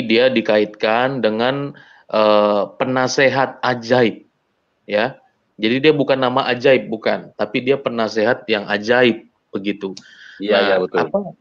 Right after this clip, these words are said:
Speaker 1: apa, apa dasar Pak Dhani mengatakan bahwa ini juga ada kaitannya dengan Muhammad, ya? Karena Pak Dhani yang ngomong, ya, maka saya langsung aja. Karena kalau Pak Dhani berkata ini juga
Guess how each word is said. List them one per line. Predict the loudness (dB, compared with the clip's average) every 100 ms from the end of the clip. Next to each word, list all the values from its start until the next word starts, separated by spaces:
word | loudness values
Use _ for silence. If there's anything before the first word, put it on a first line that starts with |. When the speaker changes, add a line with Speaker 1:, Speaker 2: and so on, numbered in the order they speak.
| _ _ _ _ _ -6
Speaker 1:
apa, | -2 2 2 2
apa | 0 0 2
dasar | 2 4 2 2
Pak | 2 0
Dhani | 0 0 -2 -6
mengatakan | -4 -4 -4 -4 -4 -4 -2
bahwa | -4 -2 2 2 2 -4 -14 _ _
ini | -6 -2 -4
juga | -4 0 0 0
ada | 0 0
kaitannya | 2 0 0 -2 -2
dengan | -2 -2
Muhammad, | -4 -6 -8 -8 -10 -12 _ _
ya? | -2 -2
Karena | -2 0
Pak | 2
Dhani | 2 2
yang | 2
ngomong, | 2 2 2
ya, | 0 -2 -10
maka | -4 0
saya | 0 0
langsung | -4 -20
aja. | -20 -20 -20 -6 -2 -2 -4 _ _
Karena | -2 -2 0 -2 -4 _
kalau | 0 2 2
Pak | -2 2
Dhani | 2 4 2
berkata | 0 0 0 0 -2 -2
ini | -4 -2 -2 -2
juga | -4 -2 0 -2